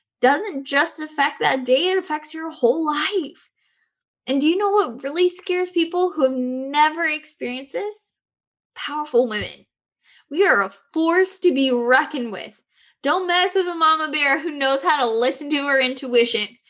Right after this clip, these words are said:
who knows how powerful she is and is willing to use it when necessary. There's a process to this. We have to go through the questioning, through the doubt, through the hardship to come out on the other side transformed. And right now,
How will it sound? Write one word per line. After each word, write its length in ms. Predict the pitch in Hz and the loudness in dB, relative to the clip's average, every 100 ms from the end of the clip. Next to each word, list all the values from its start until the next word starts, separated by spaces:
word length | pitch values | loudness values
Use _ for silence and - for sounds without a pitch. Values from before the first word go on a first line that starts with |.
| _ _ | _ _
who 280 | 285 277 262 | -4 -2 0
knows 340 | 269 285 330 | 2 2 0
how 160 | 320 311 | -2 -4
powerful 520 | 302 285 262 262 240 | -2 -2 -2 -2 -4
she 260 | 247 240 220 | -4 0 0
is 180 | 220 - | 0 -4
and 180 | 208 | -10
is 160 | 220 226 | -10 -12
willing 500 | 226 240 262 269 269 | 0 2 4 2 -2
to 120 | 262 | -4
use 320 | 233 214 240 202 | -6 -4 -2 -2
it 160 | 160 | -4
when 140 | 190 196 | -6 -4
necessary. 800 | 196 - - 110 - - 240 _ _ _ _ _ | -4 -6 -10 -8 -8 -10 -16 _ _ _ _ _
There's 180 | - 427 | -2 -2
a 80 | 403 | -2
process 680 | 339 - 508 320 247 - | 2 2 2 0 0 -2
to 80 | 233 | -6
this. 220 | 214 214 262 | -4 -4 -4
We 140 | 311 | -4
have 380 | 320 277 392 - | 0 2 2 -2
to 80 | 285 | 2
go 180 | 247 247 | 2 4
through 200 | 254 220 | 2 0
the 100 | 214 | -2
questioning, 680 | - - - 208 - - _ _ _ _ | -2 -2 -4 -14 -18 -20 _ _ _ _
through 160 | 269 277 | -2 0
the 180 | 247 | 0
doubt, 600 | 220 196 214 214 202 - | 0 0 2 2 -2 -6
through 140 | - 240 | -4 -2
the 80 | 254 | -2
hardship 680 | - 220 254 254 214 196 | 0 2 2 2 -4 -4
to 120 | - 254 | -8 -8
come 280 | - 269 | -6 0
out 160 | 311 - | 0 2
on 120 | 262 | 0
the 140 | 269 - | 0 0
other 240 | 226 240 | 2 2
side 360 | 240 208 220 233 | 2 0 0 -2
transformed. 920 | 240 254 - - 254 240 120 - _ _ _ _ _ - | -8 -10 -12 -2 0 0 -4 -18 _ _ _ _ _ -4
And 140 | 247 | 0
right 220 | 262 311 | 2 2
now, 260 | 294 285 | 0 0